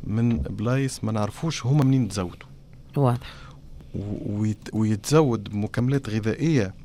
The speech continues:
Speaker 2: مم.
Speaker 1: يكونوا توا، انا كي قلت لك فما المكملات الغذائية اللي يتصنعوا في اللوكال، ينقسموا ل-، لزوز،
Speaker 2: أي.
Speaker 1: نجم تقول.
Speaker 2: مهم.
Speaker 1: نجم تقول كمية معتبرة منهم يصنعوها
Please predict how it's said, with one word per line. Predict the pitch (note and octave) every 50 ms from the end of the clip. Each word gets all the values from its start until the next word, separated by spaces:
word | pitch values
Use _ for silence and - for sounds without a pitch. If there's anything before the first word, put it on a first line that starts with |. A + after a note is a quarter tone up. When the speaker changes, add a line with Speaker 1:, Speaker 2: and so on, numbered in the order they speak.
| - - -
Speaker 2:
مم. | D#3+ D#3+ D3 C3 B2
Speaker 1:
يكونوا | A2 - - D#3+ D#3 C3 G#2+
توا، | - - B2+ A#2+ G2 C#2+ A#2 C3
انا | B2 A#2+ A2+
كي | - - -
قلت | - - B2 - -
لك | - -
فما | - A2 A2 G#2+
المكملات | G2+ G#2 G2+ - - A2 A2+ A2+ A2+ -
الغذائية | G#2 G#2+ G2+ G#2+ - A#2 B2+ B2 A#2
اللي | A2+ A2+ G#2+ G#2
يتصنعوا | G#2 - - B2 B2 A#2 A2 A2 - - - - - - - -
في | - - A2+
اللوكال، | G#2 G2 F#2 - - - - - - - -
ينقسموا | - A2 A2+ - - - - - D#3 D#3 D#3 - - - - - - - -
ل-، | A#2 A#2+ A#2 A#2 - - - - -
لزوز، | A#2 A#2 A#2 A2+ G#2 -
Speaker 2:
أي. | - -
Speaker 1:
نجم | F#2+ F#2+ G2 G2
تقول. | - - - - - -
Speaker 2:
مهم. | D#3+ E3+ D#3 F3+ F3+ F3+ F3 - - - - - - - - - - - - -
Speaker 1:
نجم | C#3 B2 B2+ B2+ B2+
تقول | B2+ - - - D#3 D#3 D3 C3+ - - - - - - - - - -
كمية | - B2 C3 C#3+ D3 C#3
معتبرة | B2 B2 A#2+ A2+ - - D3 C3+ B2+ B2
منهم | A#2 C3 C#3+ C#3 B2+ C3 C#3 - - -
يصنعوها | A2 - - - B2 A#2 A#2 B2+ C#3 C#3 B2+ C3 C3